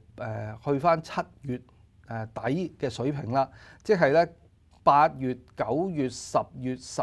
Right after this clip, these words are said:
一月呢三個幾四個月嘅位咧，完全升穿返晒，咁走勢幾強勁嘅喎嚇，上返三十蚊樓上。咁當然啦，一來佢比較落後啦，二來咧即係佢又 size 比較大啦。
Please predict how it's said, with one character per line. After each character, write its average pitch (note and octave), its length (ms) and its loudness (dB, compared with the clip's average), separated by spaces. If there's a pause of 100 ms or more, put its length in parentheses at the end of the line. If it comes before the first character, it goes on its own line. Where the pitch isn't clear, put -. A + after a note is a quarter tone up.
一 F3 180 0
月 B2 180 -2 (380)
呢 F#3+ 200 2
三 F#3 480 -2
個 D#3 240 4
幾 C3+ 240 -2
四 C#3 320 -2
個 C3+ 140 0
月 A#2+ 180 -4 (160)
嘅 C#3 340 -2 (440)
位 B2+ 240 2
咧， - 20 2 (200)
完 A2 180 -6
全 A2 240 -6
升 D#3+ 220 -4
穿 D#3 240 -6
返 D3 240 -2
晒， G#2+ 260 -6 (240)
咁 D3 140 -6
走 C#3+ 140 2
勢 C#3 160 -2
幾 C#3 140 -4
強 G#2 220 -12
勁 A#2 140 -6
嘅 A2 100 -6
喎 A2 300 -4
嚇， C3+ 180 2 (220)
上 B2+ 260 -6
返 D3+ 200 0
三 D3 240 0
十 - 80 -6
蚊 C3+ 280 -6
樓 A#2 180 -10
上。 G#2+ 220 -8 (300)
咁 F3+ 100 -4
當 F3+ 200 2
然 C#3+ 120 0
啦， D#3 80 0
一 E3 60 -4
來 D#3+ 200 0 (100)
佢 A#2+ 180 -6 (100)
比 C3+ 120 -4
較 C#3 120 0
落 A2+ 300 -4
後 A2 240 -6
啦， C#3 120 2
二 D3+ 40 4
來 A2 420 -6
咧 C3 120 -6
即 C#3+ 100 -10
係 C3 80 -6
佢 A3+ 140 -10
又 D#3 80 -8
size C#3 500 -4
比 C3 100 -6
較 A#2+ 140 -4
大 G#2+ 380 -10
啦。 C#3 240 0